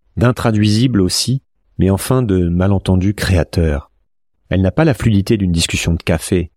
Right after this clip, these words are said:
mais elle n'en est pas moins riche de sens. Énigme parmi les énigmes, la manière humaine d'être vivant ne prend sens que si elle est tissée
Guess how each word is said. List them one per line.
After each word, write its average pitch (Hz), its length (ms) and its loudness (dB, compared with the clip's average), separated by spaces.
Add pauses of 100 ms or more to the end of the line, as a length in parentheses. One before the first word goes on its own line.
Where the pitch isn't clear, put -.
(320)
mais 87 100 2
elle 87 80 2
n'en 87 100 2
est 85 60 2
pas 82 140 -2
moins 90 240 0
riche 90 260 -2
de 82 80 -2
sens. - 540 -4 (1120)
Énigme 113 600 0 (120)
parmi 73 240 -2
les 73 220 0
énigmes, 90 400 -2 (640)
la 85 100 -2
manière 107 380 2
humaine 104 280 2
d'être 85 320 0
vivant 90 480 -2 (400)
ne 95 120 0
prend 113 180 -2
sens 147 460 -2
que 101 100 0
si - 240 -2
elle 90 140 2
est 82 120 -4
tissée - 540 -4